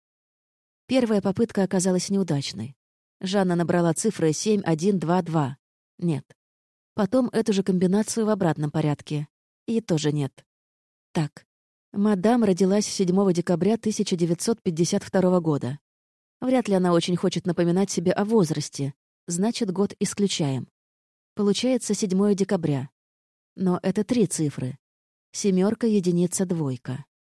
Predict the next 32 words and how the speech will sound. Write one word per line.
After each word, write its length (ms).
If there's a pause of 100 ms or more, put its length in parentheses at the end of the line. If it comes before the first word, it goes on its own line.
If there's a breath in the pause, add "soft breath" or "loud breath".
(540)
Она 340
чуть 220
помедлила 560 (260)
и 120
набрала 320
на 100
панели 500
ноль 400
семь 460
один 340
два. 320 (440)
Повернула 440
круглую 380
ручку, 440 (300)
механизм 580
внутри 380
тихо 280
щёлкнул. 540 (800)
Она 380
даже 260
не 100
сразу 340
поверила, 480
что 200
у 100
неё 260
получилось. 680 (880)
Внутри 400
сейфа 340
лежали 320
какие-то 380
бумаги, 520